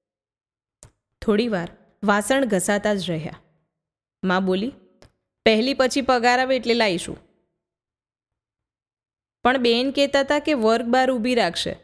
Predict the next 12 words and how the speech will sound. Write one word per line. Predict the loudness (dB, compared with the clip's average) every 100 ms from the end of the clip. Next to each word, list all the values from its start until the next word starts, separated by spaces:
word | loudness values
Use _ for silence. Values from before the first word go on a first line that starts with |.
| _ _
તું | -4 -2
ચિઠ્ઠી | -2 0 2
લખી | 2 2 0
દે | -2
ને." | -2 -6 -8 _ _ _ _ _ _ _ _ _ _ _ _ -2
"લખી | 0 2 0
આપીશ, | 0 -2 -6 -6 -8 _ _ _ _ 0
મારે | 2 2 2
દવાખાને | 2 0 0 0 0
મોડું | 0 0 0
થઈ | -2 -4
જશે. | -4 -6 -8